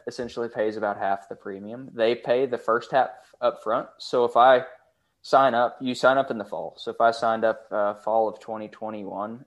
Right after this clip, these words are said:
it would be to insure all of twenty twenty-two, and I would not owe any check. The earliest I would have to write any check would be due October first of twenty twenty-two. So essentially, if you're dry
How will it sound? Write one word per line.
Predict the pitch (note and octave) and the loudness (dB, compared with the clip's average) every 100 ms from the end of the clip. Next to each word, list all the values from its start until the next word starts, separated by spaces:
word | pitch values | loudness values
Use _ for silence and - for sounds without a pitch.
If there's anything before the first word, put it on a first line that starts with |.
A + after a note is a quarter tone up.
| - | -8
it | A2 | -8
would | G#2+ | -6
be | G#2+ G#2 | -10 -12
to | - - | -12 -16
insure | G#2+ G2+ A#2+ A2+ - | -16 -12 -6 -4 -2
all | G#2+ A#2 | 0 0
of | A2+ - | -2 -8
twenty | - A#2 A#2 | -12 -10 -8
twenty-two, | A2 - A2+ G2+ - - D#3 B2+ G2+ A2+ _ _ _ _ _ _ - | -10 -10 -10 -10 -16 -8 -4 -2 -4 -8 _ _ _ _ _ _ -6
and | A#2+ A#2+ A#2+ A2 | -2 0 -2 2
I | B2 C#3 | 4 4
would | D3 | 4
not | B2+ C3 C3+ - - - _ - C3+ | 2 2 2 -6 -20 -20 _ -10 -6
owe | A#2+ B2 A#2+ | -2 0 0
any | A#2+ C#3 | -2 -4
check. | C3 C3 A#2 - | -4 -2 -2 -2
The | |
earliest | G#2+ B2 B2 A#2 | -2 0 -2 0
I | A2+ | 2
would | A2 | 2
have | A2+ A2+ | 0 -2
to | A2 | -2
write | G#2+ G#2+ | -2 -4
any | A#2 A2+ | -8 -10
check | G2+ - A2+ - - | -10 -4 -4 -4 -10
would | - G#2+ | -12 -8
be | G#2+ | -8
due | G2+ G#2+ G#2+ G#2 | -8 -6 -6 -4
October | G2+ - C3+ A2 G#2+ | -6 -6 -4 -2 -2
first | - A2 F#2+ G#2 - | 0 0 0 -6 -14
of | G#2 - | -14 -14
twenty | - G2+ G2+ | -14 -12 -12
twenty-two. | - F#2+ F#2 F2+ - - - _ _ _ _ _ | -14 -14 -14 -16 -16 -16 -18 _ _ _ _ _
So | - A2+ | -4 -2
essentially, | A2 C#3 B2+ - A#2+ A2+ | 0 -2 -4 -2 0 0
if | A2 | 2
you're | A#2+ | 0
dry | A2+ A2 A2+ A2 | 4 6 8 6